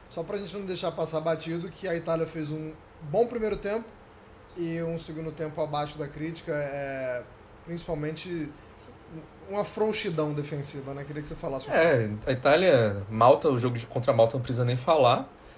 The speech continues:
Speaker 2: mas o primeiro tempo, por exemplo, contra a Inglaterra foi melhor do que o jogo inteiro contra a Malta, né?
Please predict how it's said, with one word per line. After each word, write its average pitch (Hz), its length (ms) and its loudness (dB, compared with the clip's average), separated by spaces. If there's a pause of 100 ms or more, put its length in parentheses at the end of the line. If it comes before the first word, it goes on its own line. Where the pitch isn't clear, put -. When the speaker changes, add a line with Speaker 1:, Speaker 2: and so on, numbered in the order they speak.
(240)
Speaker 2:
mas 120 220 4
o 147 40 0
primeiro 175 320 4
tempo, 143 320 0
por 135 140 0
exemplo, 123 600 2 (280)
contra 120 280 0
a - 20 0
Inglaterra 156 420 4
foi 196 180 0
melhor 190 300 4
do 214 100 -4
que 262 120 0
o 208 80 4
jogo 180 200 2
inteiro 202 400 0
contra 220 200 -2
a - 20 2
Malta, 117 380 6
né? 113 140 -2